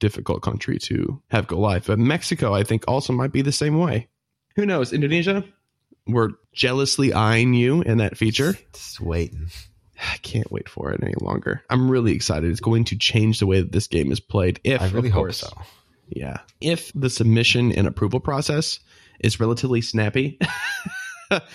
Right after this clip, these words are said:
Speaker 1: Yeah.
Speaker 2: I mean, it's definitely gonna be in bulk. So it's, it's, I don't think it's gonna be as snappy as we want it to be. But
Speaker 1: Right.
Speaker 2: hopefully we can also fix some stops 'cause,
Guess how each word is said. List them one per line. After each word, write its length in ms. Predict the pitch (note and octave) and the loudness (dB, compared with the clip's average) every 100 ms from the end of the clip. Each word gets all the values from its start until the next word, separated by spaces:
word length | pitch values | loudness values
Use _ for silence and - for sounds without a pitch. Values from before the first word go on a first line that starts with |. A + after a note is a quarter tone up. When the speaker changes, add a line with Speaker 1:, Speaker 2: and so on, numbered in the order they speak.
| - - - - G2+ G#2+ | -20 -20 -20 -16 -8 -4
Speaker 1:
Yeah. 180 | G2 | -2
Speaker 2:
I 40 | F2+ | 0
mean, 320 | F#2 D#2+ D#2 | 2 0 -2
it's 160 | - G2+ | -2 0
definitely 320 | A#2 A2 B2+ | 0 0 0
gonna 180 | A2 G2+ | 2 2
be 300 | F2 E2 D2+ - | 2 0 0 -2
in 200 | D#2+ E2 | 0 0
bulk. 560 | E2 D2 A#1 - - - _ | 0 -4 -6 -12 -18 -18 _
So 280 | - D2+ B1+ | -8 -8 -6
it's, 200 | D#2+ - | -8 -8
it's, 140 | D#2+ | -6
I 60 | F2 | 0
don't 100 | F2+ | 2
think 140 | F#2 | 4
it's 100 | F2+ | 4
gonna 140 | F#2+ E2+ | 2 2
be 80 | E2 | 2
as 100 | - | 0
snappy 400 | F2+ D#2 D2 D#2+ | -2 -4 -4 -4
as 100 | D2 | -4
we 80 | |
want 360 | D2 C2 C2 - | -6 -6 -8 -8
it 120 | - | -12
to 100 | - | -18
be. 320 | - - - - F#2 | -18 -20 -20 -18 -6
But 280 | D2 - - | -6 -6 -8
Speaker 1:
Right. 180 | - - - _ _ _ | -6 -6 -10 _ _ _
Speaker 2:
hopefully 560 | A#2 A#2+ B2 A#2 A2 | -6 0 2 4 2
we 120 | - | 0
can 100 | G#2 | 0
also 220 | G2 F2+ E2 | 2 2 -2
fix 340 | - A2+ - | 0 -2 0
some 160 | - F#2+ | 0 0
stops 500 | - G2 G#2+ - - | 2 2 2 -2 -4
'cause, 500 | G2 E2 D#2+ - | -2 -2 -4 -12